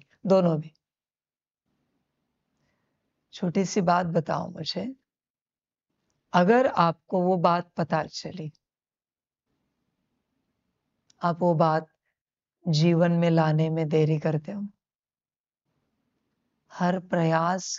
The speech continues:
करके पहले वो बात आप जीवन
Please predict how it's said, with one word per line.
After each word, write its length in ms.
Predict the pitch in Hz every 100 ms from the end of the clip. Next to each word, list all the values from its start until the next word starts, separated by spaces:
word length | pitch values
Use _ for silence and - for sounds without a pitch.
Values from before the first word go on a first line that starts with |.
| -
करके 480 | 180 185 165 - 147 208 _ _ _ _ _
पहले 580 | 170 160 165 170 180 185 196 -
वो 160 | 185 185
बात 460 | 165 156 170 - -
आप 280 | 160 156 175 -
जीवन 580 | 208 151 165 165 160